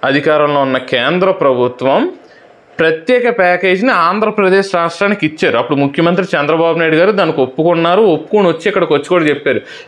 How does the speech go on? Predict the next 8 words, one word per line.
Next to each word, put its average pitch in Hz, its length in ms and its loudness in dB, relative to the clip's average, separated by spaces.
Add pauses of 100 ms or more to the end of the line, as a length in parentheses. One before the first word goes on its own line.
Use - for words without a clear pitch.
(160)
"ప్రత్యేక 190 480 0
హోదా 185 420 2
కన్నా 175 340 -2
ప్రత్యేక 180 600 0
ప్యాకేజ్ 165 340 0
ఏ 156 200 2
విధంగా 175 480 0
గొప్పదో 165 580 0